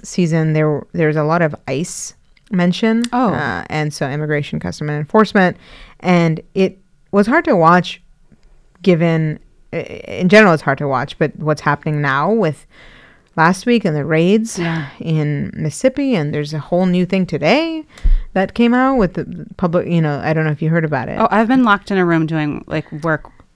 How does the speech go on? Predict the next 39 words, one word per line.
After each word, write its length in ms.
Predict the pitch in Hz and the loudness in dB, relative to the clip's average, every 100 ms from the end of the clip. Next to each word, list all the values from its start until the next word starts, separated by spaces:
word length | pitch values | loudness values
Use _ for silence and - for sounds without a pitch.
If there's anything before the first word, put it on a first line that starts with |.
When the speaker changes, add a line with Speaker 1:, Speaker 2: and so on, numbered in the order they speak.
| - | -4
Speaker 1:
Work, 160 | 175 151 | -2 0
work, 160 | 156 | -2
Speaker 2:
all 240 | 165 180 175 | 2 4 4
Speaker 1:
yeah. 40 | |
Speaker 2:
day. 260 | 165 147 135 | 2 -2 -4
It's 160 | - | -8
been 160 | - 143 | -8 -8
crazy. 440 | 156 143 - 147 - | -6 -8 -8 -12 -4
Speaker 1:
<sighs> 40 | 214 - - 214 | -2 -2 -2 2
Well, 120 | 214 | 4
I 140 | 196 | 6
won't 160 | 185 180 | 4 2
even 180 | 165 160 | 2 0
talk 300 | 147 - - | -4 -8 -2
Speaker 2:
Okay, 140 | 175 | 0
Speaker 1:
about 60 | 160 | 2
Speaker 2:
please 160 | 151 151 | 2 0
Speaker 1:
it 20 | |
Speaker 2:
don't. 100 | 147 | -2
Speaker 1:
here. 220 | 139 131 - | -2 -4 -4
Uh, 280 | 156 151 143 | -2 0 -2
Speaker 2:
Okay. 80 | 175 | -4
Speaker 1:
but, 100 | 285 | -4
you 100 | 294 | 0
know, 40 | 214 | 0
the 100 | 170 | 0
shootings 420 | - 170 160 156 | -2 -2 -2 -4
in 80 | 151 | -6
El 160 | 165 | -8
Paso 480 | - 165 156 - 147 | -8 -6 -6 -6 -6
and 80 | 147 | -6
Ohio, 420 | 165 165 160 156 | -6 -6 -2 0
it's, 260 | 196 - - - - - | -2 -4 -12 -12 -10 -6
it, 180 | 240 - | -6 -6
it's 160 | 233 | -10
so 240 | - - 220 | -4 2 4
hard 220 | 208 196 | 4 2
to 100 | 180 | -2
read 420 | 165 143 147 147 | -2 -2 -4 -6